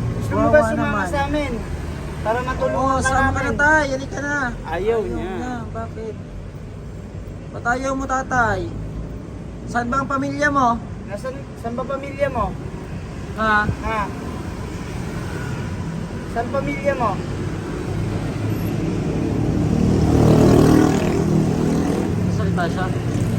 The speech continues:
Speaker 1: Ay, salita eh.
Speaker 2: Tay, halika, tay.
Speaker 1: Halika
Speaker 2: Try
Speaker 1: na.
Speaker 2: niyo uli.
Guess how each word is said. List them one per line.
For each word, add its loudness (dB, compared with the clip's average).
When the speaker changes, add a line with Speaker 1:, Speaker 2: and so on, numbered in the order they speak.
Speaker 1:
Ay, -2
salita -2
eh. 0
Speaker 2:
Tay, 4
halika, 0
tay. 4
Speaker 1:
Halika -4
Speaker 2:
Try 0
Speaker 1:
na. 0
Speaker 2:
niyo -2
uli. 0